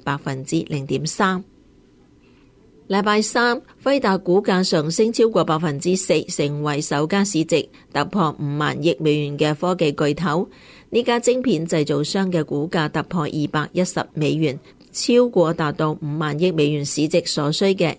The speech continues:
二百零五點七六美元。輝達股價今年目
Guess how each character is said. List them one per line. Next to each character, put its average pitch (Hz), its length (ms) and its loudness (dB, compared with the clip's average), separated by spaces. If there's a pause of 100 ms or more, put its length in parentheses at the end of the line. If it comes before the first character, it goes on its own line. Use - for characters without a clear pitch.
二 165 220 -2
百 170 160 0
零 143 340 -4
五 143 140 -6
點 151 260 -2
七 233 180 -4
六 143 200 -6
美 147 180 -2
元。 147 220 0 (320)
輝 247 200 2
達 185 200 0
股 147 380 0
價 160 280 -2
今 202 200 -4
年 143 240 -2
目 147 100 -4